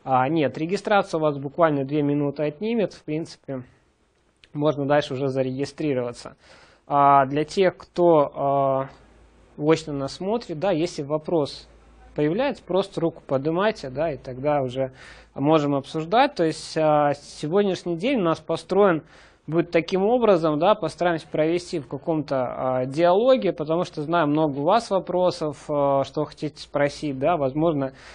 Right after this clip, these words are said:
а, на все даже не смогу ответить, ну, на что смогу ответить, то, а, отвечу, да. Сегодня мы поговорим, в принципе,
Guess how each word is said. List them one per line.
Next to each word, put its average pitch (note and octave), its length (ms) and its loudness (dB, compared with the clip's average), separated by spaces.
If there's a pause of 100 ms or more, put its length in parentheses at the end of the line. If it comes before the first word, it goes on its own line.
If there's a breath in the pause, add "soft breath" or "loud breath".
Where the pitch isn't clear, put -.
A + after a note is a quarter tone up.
(260 loud breath)
а, C3 200 6
на D3 220 2
все F#3+ 200 -2
даже D3 280 2
не C#3 80 -2
смогу D3 380 0
ответить, F3 580 -2
ну, E3 160 -2
на E3 100 -4
что E3+ 220 -8
смогу D#3 380 -2
ответить, D#3 480 -2
то, D3+ 400 0
а, C#3 180 0
отвечу, D3+ 600 -4
да. A3+ 180 0
Сегодня G#3+ 340 -2
мы F3 120 -2
поговорим, D#3+ 420 -2
в - 60 -18
принципе, D#3 500 -6